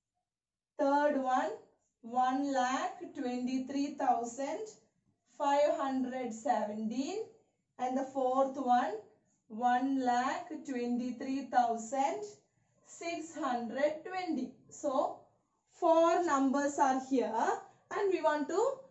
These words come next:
compare and find the largest one, and we want to circle that. Okay, so these are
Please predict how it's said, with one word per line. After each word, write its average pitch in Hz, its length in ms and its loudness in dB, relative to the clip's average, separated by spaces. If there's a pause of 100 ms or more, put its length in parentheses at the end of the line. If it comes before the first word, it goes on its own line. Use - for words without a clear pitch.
(260)
compare 294 800 4
and 294 220 -2
find 294 500 2
the 330 240 6 (140)
largest 262 800 2
one, 311 200 2
and 302 160 0
we 294 80 -4
want 277 220 4
to 370 60 -4
circle 359 600 2
that. - 280 -2 (320)
Okay, 339 440 2 (160)
so 254 420 0 (440)
these 403 280 4
are 349 140 2